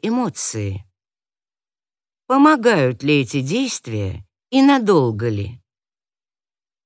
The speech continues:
Каковы долгосрочные последствия действий? Обсудите происшедшее с близким другом. Попросите его помочь вам отследить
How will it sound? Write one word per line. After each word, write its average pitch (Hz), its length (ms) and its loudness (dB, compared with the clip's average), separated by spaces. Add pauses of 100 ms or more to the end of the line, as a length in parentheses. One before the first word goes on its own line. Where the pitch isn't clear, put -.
(320)
Каковы 151 480 0
долгосрочные 160 880 0
последствия 170 840 -4
действий? 101 720 -10 (960)
Обсудите 139 640 -4
происшедшее 214 800 -4
с 165 100 -6
близким 135 560 -4
другом. 104 560 -6 (320)
Попросите 247 640 -4
его 233 180 0
помочь 247 460 -6
вам 131 220 -2
отследить 165 580 -4